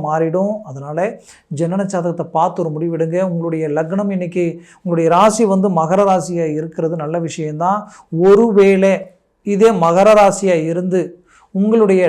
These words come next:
லக்னம் மீன லக்னமா இருந்துருச்சுன்னு வச்சுக்கோங்களேன், அப்போ என்ன ஆகும்? உங்களுடைய வாழ்க்கையில உங்க முயற்சியால ஒரு நல்ல வளர்ச்சி அடையக்கூடிய மேன்மைகள் இருந்தாலும் மன உளைச்சலுக்கு ஆளாயிடுவீங்க.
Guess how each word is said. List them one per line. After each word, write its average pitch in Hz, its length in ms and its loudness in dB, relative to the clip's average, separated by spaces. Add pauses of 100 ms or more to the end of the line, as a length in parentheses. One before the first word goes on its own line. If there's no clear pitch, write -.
லக்னம் 190 480 2
மீன 247 280 2
லக்னமா 202 440 2
இருந்துருச்சுன்னு 175 540 -2
வச்சுக்கோங்களேன், 156 560 -8 (1080)
அப்போ - 240 -10
என்ன 165 200 -4
ஆகும்? 170 380 -2 (240)
உங்களுடைய 160 360 -2
வாழ்க்கையில 170 520 0 (200)
உங்க 165 220 -6
முயற்சியால 170 680 -2 (480)
ஒரு 165 180 0
நல்ல 170 260 0
வளர்ச்சி 190 400 2
அடையக்கூடிய 170 580 -2
மேன்மைகள் 175 520 -6 (100)
இருந்தாலும் 156 800 -2 (560)
மன 196 320 2
உளைச்சலுக்கு 208 460 0
ஆளாயிடுவீங்க. 147 600 -4